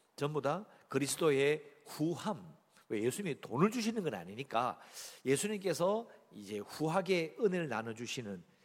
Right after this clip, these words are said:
그 사랑이, 그 풍성함이 너희들에도 있어서 다른 교회를, 예루살렘 교회를 도와라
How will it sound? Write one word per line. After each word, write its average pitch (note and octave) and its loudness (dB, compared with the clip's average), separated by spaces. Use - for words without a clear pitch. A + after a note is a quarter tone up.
그 G#3 -2
사랑이, B2 -2
그 D#3 -2
풍성함이 G#3 0
너희들에도 B2 2
있어서 F#3 -2
다른 B2 -6
교회를, D3 -4
예루살렘 G#2+ -4
교회를 G#2+ -4
도와라 F3+ 0